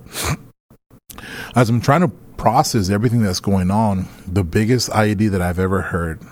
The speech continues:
went off. And at this point, I've been ab-, blown up about ten, eleven times. And, um, this one goes off,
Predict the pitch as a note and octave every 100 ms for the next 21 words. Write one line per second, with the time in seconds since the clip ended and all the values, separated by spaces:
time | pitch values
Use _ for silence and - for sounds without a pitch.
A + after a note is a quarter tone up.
0 | - F2+ F2 C2+ - - - - - F2
1 | F2 F2 F#2 F#2 G2 - G2 F2 F#2 F2
2 | E2 - F#2 F2 F2 E2+ D#2 D2+ - G#2
3 | F#2+ F2+ E2 D#2+ F2+ F2 E2 - - -
4 | - - - - - - F#2 F2+ F2+ F2+
5 | F2 E2 - - - - - - A#2+ A2
6 | C3 A2+ G#2 G#2+ A#2 B2 A#2 -